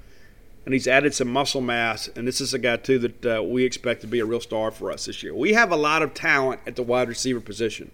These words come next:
I know it's been one game, but you look at this, you, you guys can kinda get a glimpse of some of the things we've seen in practice. Polk, Calvin, Tulu, those guys can play. And you know what Jaden Walley can do.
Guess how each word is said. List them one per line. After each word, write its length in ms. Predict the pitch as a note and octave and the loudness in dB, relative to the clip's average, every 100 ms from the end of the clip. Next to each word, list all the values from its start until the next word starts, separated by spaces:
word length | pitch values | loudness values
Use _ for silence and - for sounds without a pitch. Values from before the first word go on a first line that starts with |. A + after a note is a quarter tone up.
| - - - - - - - - - - - - - - | -20 -20 -20 -20 -20 -20 -20 -20 -20 -20 -20 -20 -18 -4
I 60 | B2+ | 2
know 100 | D#3 | 2
it's 120 | - | 4
been 160 | E3 | 2
one 180 | E3 D#3 | 4 4
game, 340 | C#3+ C3+ A2 A#2 | 4 2 0 -4
but 140 | - | -2
you 80 | C3+ | 0
look 180 | D#3 D3 | 2 2
at 120 | - | 4
this, 220 | C3 B2+ | 2 2
you, 140 | C#3+ C3+ | -6 -4
you 160 | D3 | -2
guys 260 | F3+ E3 - | 4 4 4
can 100 | C#3+ | 0
kinda 220 | D3+ C#3+ | 2 4
get 140 | C3 B2+ | 4 0
a 40 | |
glimpse 360 | A2 C#3+ C#3 - | 2 2 2 0
of 40 | |
some 140 | C#3 | -2
of 80 | C3 | -2
the 80 | C3+ | -4
things 120 | C3 | -4
we've 100 | B2+ | -2
seen 140 | C#3+ B2 | -2 -4
in 60 | |
practice. 600 | G#2+ A#2 G#2 - - - - - - - - - | -2 -2 -2 -8 -16 -16 -18 -20 -20 -20 -20 0
Polk, 460 | D3+ D3+ D3 - - | 6 8 8 4 -4
Calvin, 580 | - C#3 C3+ B2+ B2 A2+ - - | 4 6 6 2 -2 -6 -10 2
Tulu, 560 | D#3 C3+ B2+ A#2+ A2+ | 4 6 6 4 0
those 140 | - C#3 | -6 -2
guys 220 | D3+ B2+ | -2 -2
can 100 | A2 | -4
play. 340 | A#2 A2+ F2 - - - - - - - - - - - - | -2 -2 -2 -10 -20 -20 -20 -20 -20 -20 -20 -20 -20 -20 -12
And 100 | A#2+ | -6
you 80 | B2 | 2
know 100 | C3+ | 2
what 180 | A#2 G#2 | 2 0
Jaden 220 | A#2 G#2+ | -2 0
Walley 260 | A2+ A2 | -2 -2
can 140 | G#2+ G2+ | -4 -6
do. 200 | F2+ | -6